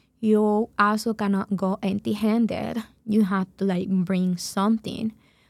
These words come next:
When you're, like, visiting a house, it's like, you ask, like, "Oh, how can I help you?" If you were eating, "Oh, te ayudo con los platos."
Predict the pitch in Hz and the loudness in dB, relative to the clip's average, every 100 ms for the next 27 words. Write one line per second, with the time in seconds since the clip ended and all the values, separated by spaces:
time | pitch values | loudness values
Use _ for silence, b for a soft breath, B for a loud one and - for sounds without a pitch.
0 | b - 208 202 208 196 202 214 214 220 | b 0 2 2 2 0 -2 -2 -2 -4
1 | 202 190 - 190 - 226 247 208 220 - | -4 -6 -6 -10 -4 0 0 -2 -4 -6
2 | 220 214 - 214 220 226 b b _ 202 | -4 -4 -4 -4 -4 -8 b b _ -8
3 | 196 _ _ _ - 202 208 - 202 202 | -8 _ _ _ -4 -2 -2 -2 -2 -2
4 | 196 208 196 - 247 269 233 - - - | -2 -4 -4 -2 0 0 0 -4 -8 -6
5 | 208 208 202 196 220 226 - 175 202 - | -2 -2 -2 -2 -2 -2 -4 -8 -8 -6
6 | 208 196 196 208 220 214 196 - 240 240 | -4 -2 -2 0 0 0 0 0 -2 -2
7 | 196 196 196 196 202 202 185 - - 233 | -2 -2 -4 -6 -4 -4 -4 -6 -2 -2
8 | 247 214 214 214 | -2 -4 -6 -8